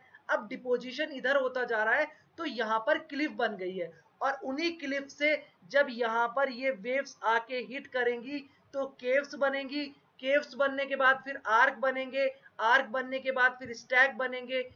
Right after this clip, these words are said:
Stack बनने के बाद फिर stump बनेंगे। ये landforms आपका हो जाएगा जब sea level raised हो जाएगा। उसमें क्या हुआ, उसमें तो sea level shallow हो गया था क्योंकि continental shelf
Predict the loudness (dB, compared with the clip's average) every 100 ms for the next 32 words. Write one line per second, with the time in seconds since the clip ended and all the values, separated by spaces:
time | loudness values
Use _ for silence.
0 | _ -14 -8 2 2 2 -2 -4 -6 0
1 | 2 2 -2 -12 -10 -2 -2 0 -2 -2
2 | 0 0 0 -6 _ -10 2 2 4 4
3 | 4 2 -2 -4 -2 -2 -2 -2 0 0
4 | 0 -14 -4 -2 4 6 6 4 0 -2
5 | -18 0 0 0 -4 -2 4 6 8 6
6 | 4 0 0 0 -4 -4 -4 -6 -12 -20
7 | _ _ _ _ -14 -10 -2 0 4 4
8 | 4 4 4 0 -12 -10 -6 -4 -2 -4
9 | -4 -6 -2 2 2 2 2 4 6 4
10 | 4 0 -2 -4 -8 _ -10 -4 -2 -2
11 | 0 0 0 0 2 2 0 0 -2 0
12 | 0